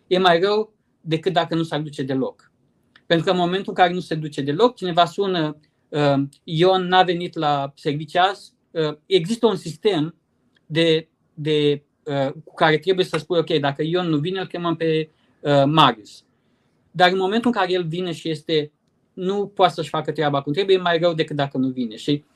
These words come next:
practic, încercăm să formăm aceste,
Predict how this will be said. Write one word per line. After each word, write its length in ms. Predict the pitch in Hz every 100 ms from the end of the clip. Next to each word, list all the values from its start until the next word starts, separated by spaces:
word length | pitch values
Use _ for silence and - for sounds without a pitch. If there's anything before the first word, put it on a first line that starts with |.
| _ _
practic, 400 | 190 185 220 180
încercăm 540 | 190 170 165 160 190 190
să 320 | - 170 165 _ _ _ _ _ _ -
formăm 400 | - 160 170 196
aceste, 640 | 185 - 170 160 156 139